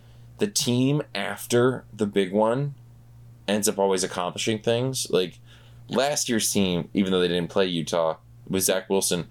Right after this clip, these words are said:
was probably gonna be the team that would have, you know,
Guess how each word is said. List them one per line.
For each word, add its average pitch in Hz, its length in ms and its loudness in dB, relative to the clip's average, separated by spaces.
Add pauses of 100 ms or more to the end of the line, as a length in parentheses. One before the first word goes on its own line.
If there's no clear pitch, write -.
(500)
was 107 100 0
probably 120 360 0 (100)
gonna 107 180 0
be 95 160 -2
the 87 140 -2
team 90 360 0
that 82 140 -2
would 87 140 4
have, 80 100 -2 (180)
you 95 120 0
know, 90 220 0